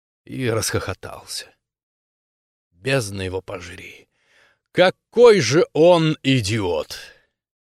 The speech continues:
А потом была тёплая звёздная ночь,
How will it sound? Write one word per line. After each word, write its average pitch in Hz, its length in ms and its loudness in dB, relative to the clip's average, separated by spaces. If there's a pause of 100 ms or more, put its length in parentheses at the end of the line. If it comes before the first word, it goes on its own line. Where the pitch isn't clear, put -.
(800)
А - 120 -20
потом 151 600 -4
была 110 300 0
тёплая 127 720 -2
звёздная 98 840 -2
ночь, 98 680 -4